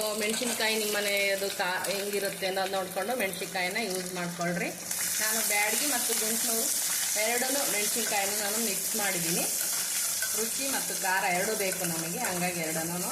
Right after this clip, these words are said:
ಹಾಕ್ಕೊಂಡಿದ್ದೀನಿ. ಇದು ಸ್ವಲ್ಪ ಫ್ರೈ ಆಗಿ, ಇದಕ್ಕೆಲ್ಲ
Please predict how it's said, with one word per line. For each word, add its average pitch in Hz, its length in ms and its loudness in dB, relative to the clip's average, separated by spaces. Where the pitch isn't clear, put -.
ಹಾಕ್ಕೊಂಡಿದ್ದೀನಿ. 151 600 -2
ಇದು 196 200 -6
ಸ್ವಲ್ಪ 175 260 -4
ಫ್ರೈ 175 180 -4
ಆಗಿ, 175 240 -6
ಇದಕ್ಕೆಲ್ಲ 226 340 -2